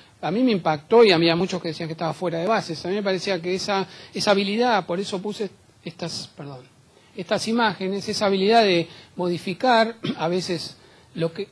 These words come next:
en realidad lo que te pide el cliente, lo que te pide el concurso, y vos te jugás y te arriesgás y propones algo. Ese, ese riesgo él lo tenía, y otra cosa que tenía era modificar. Modificar, de hecho, ese edificio no se hizo y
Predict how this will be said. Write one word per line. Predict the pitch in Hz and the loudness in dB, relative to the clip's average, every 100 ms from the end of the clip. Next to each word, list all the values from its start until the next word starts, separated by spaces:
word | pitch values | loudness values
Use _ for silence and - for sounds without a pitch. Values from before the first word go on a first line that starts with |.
| - | -10
en | 170 | -4
realidad | 175 233 | 2 4
lo | 214 | 4
que | 170 | 2
te | 160 | -4
pide | 165 247 | -2 2
el | 220 | 2
cliente, | 208 214 196 160 160 | 2 0 0 0 -4
lo | 151 | -6
que | 160 | -8
te | 156 | -10
pide | 160 214 | -6 -2
el | 202 | -2
concurso, | 196 202 208 240 214 240 220 | 0 -4 0 -2 0 0 0
y | 180 | 0
vos | 208 | -2
te | 208 | -2
jugás | 208 170 180 220 220 | -4 -4 -2 -2 -4
y | |
te | 170 156 | -8 -8
arriesgás | 165 160 214 233 - | -6 -6 -6 -6 -8
y | 170 | -10
propones | 165 165 160 165 170 208 | -8 -10 -6 -4 -2 2
algo. | 226 165 151 - - - - | 4 4 -2 -8 -18 -20 -8
Ese, | 214 233 226 | -4 0 2
ese | 214 214 | 2 -2
riesgo | 202 240 220 208 | -2 -2 0 0
él | |
lo | 196 | -2
tenía, | 175 202 214 185 | -2 -2 0 0
y | 185 | 0
otra | 190 196 185 | 0 0 0
cosa | 196 185 | -2 -2
que | 185 | -4
tenía | 190 202 | -2 -2
era | 214 208 | -2 -2
modificar. | 180 165 180 160 165 143 151 170 - | -2 -4 -6 -6 -4 -4 -10 -12 -16
Modificar, | - 160 180 170 214 208 | -10 -8 -8 0 2 2
de | 170 170 | 0 -4
hecho, | 175 185 | -2 -4
ese | 175 180 | -4 -6
edificio | 160 165 170 175 | -6 -6 -4 -2
no | 170 | -2
se | 180 | -4
hizo | 185 190 | -4 -6
y | 175 | -8